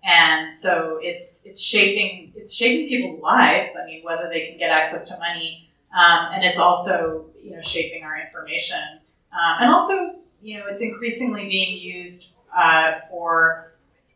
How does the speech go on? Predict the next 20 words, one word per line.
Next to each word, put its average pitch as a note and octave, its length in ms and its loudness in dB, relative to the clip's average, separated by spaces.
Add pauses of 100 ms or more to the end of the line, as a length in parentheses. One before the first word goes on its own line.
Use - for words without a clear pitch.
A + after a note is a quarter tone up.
again, G#3+ 320 4
I F#3+ 120 2
think A#3+ 160 0
in F#3+ 80 -4
the F#3 60 -8
United F3 320 -6
States E3 300 -6
this - 140 -14
is - 80 -16
happening - 380 -6
a D#3+ 40 -18
lot, C3 320 2
where - 220 -6
people's, F#3 680 -4
uh, E3+ 300 2
faces F#3+ 680 2
are F3+ 160 0
being E3+ 480 -8
photographed F3+ 720 6
at D#3+ 180 -6